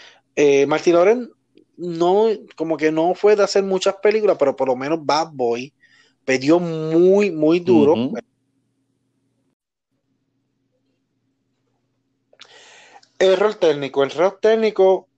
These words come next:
Speaker 1: bueno, venimos aquí con Bad Boy, vamos a seguir hablando de Bad Boy. Eh, no sé por dónde me quedo, así que voy a empezar al principio. Bad Boy tres, que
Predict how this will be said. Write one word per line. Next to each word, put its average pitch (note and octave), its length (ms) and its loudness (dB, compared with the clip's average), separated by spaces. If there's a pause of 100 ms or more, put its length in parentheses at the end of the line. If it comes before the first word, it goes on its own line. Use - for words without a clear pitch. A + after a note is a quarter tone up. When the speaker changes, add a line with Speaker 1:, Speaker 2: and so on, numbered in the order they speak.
(140)
Speaker 1:
bueno, B2+ 280 -2
venimos C#3 360 -2
aquí D3 200 -6
con C3 340 -4 (600)
Bad C#3 280 -2
Boy, A2+ 160 0
vamos B2+ 200 -4
a - 20 -12
seguir D3+ 140 2
hablando D3 280 2
de C3+ 60 2
Bad B2 200 0
Boy. F#2+ 320 -8 (340)
Eh, A#2+ 880 0
no C#3+ 120 -2
sé F3 140 -2
por F3 100 2
dónde F3+ 140 2
me F3 60 -2
quedo, F#3+ 160 2
así E3 120 -4
que D3+ 60 0
voy C#3 60 2
a - 20 2
empezar C#3+ 200 0
al C#3 60 -4
principio. A#2+ 400 -12 (520)
Bad E3 260 2
Boy F#3+ 260 2
tres, A#3+ 300 2 (100)
que D3+ 100 -8